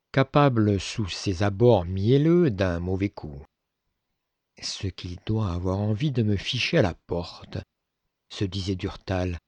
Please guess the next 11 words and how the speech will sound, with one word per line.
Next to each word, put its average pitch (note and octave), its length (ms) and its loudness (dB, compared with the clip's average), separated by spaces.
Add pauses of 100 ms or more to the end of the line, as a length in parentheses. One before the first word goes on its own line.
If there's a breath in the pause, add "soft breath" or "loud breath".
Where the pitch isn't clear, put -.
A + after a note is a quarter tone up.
(340)
car B2+ 200 4
il B2 120 2
n'ignore B2 320 2
certainement B2 600 -2
pas C3+ 200 0
les G#2 140 2
manigances G2+ 760 0
de F2+ 120 -2
sa E2+ 200 -6
femme. D#2+ 580 -10 (720)
Mais D#3 240 4